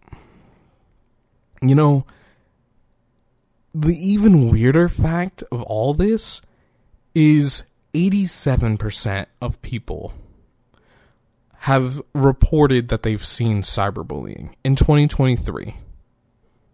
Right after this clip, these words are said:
Eighty-seven percent.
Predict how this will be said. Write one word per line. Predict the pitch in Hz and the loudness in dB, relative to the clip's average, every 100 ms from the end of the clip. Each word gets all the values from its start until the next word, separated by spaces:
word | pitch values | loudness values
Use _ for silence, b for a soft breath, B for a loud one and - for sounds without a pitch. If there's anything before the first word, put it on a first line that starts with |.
| _ _ _ _ _ _ _ _ _ _ _ _ _ _ _ _ - | _ _ _ _ _ _ _ _ _ _ _ _ _ _ _ _ -4
Eighty-seven | 170 214 214 214 208 202 - - - 147 143 147 147 151 - - | 2 2 4 2 0 -4 -12 -14 -6 -2 0 2 0 -2 -6 -8
percent. | - 123 - - 90 - - | -4 -4 -4 -8 -10 -12 -20